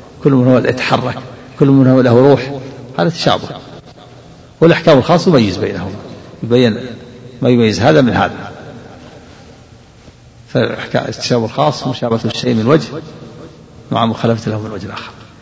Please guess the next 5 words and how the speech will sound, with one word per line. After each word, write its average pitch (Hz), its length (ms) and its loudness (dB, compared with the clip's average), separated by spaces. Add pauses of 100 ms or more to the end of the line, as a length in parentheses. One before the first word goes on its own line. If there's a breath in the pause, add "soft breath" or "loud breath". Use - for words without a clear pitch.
(220)
والإحكام 151 500 4
هو 131 60 6
الفصل 117 340 0
بينهما. 98 380 -4 (580)
نعم. 120 200 4